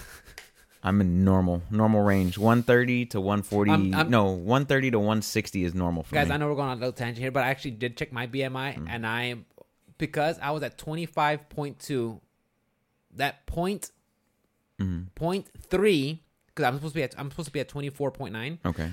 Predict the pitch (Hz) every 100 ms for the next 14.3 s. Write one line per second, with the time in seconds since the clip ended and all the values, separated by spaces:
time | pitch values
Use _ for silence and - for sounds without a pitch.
0 | - 123 117 127 117 107 78 73 87 87
1 | 82 78 78 85 110 104 160 156 170 156
2 | 196 214 180 - - 185 185 180 147 -
3 | 185 196 - 175 151 117 95 90 85 87
4 | - 147 139 123 120 127 _ - 135 104
5 | 85 80 71 78 101 117 98 98 90 87
6 | 82 92 104 147 226 240 208 147 123 107
7 | - - 202 254 165 240 196 - 165 151
8 | 107 101 135 160 165 123 104 107 104 -
9 | 95 92 90 - 92 - 90 95 95 90
10 | 101 92 113 127 202 185 185 - - 190
11 | 277 269 262 254 247 139 180 196 240 202
12 | 233 139 156 196 262 208 160 160 156 170
13 | 180 202 214 226 226 240 349 403 311 165
14 | 135 202 320